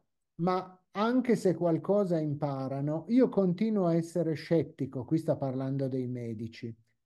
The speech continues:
"In fin dei conti, loro sono i sangha." Figlia,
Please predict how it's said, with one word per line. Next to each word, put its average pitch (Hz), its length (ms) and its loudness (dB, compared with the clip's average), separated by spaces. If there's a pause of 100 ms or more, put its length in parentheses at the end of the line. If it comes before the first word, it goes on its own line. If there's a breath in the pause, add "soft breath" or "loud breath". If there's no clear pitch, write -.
(140)
"In 208 120 4
fin 254 240 6
dei 170 220 6
conti, 143 680 -2
loro 196 360 4
sono 175 320 0
i 151 60 2
sangha." 127 640 -6 (1400)
Figlia, 117 720 -4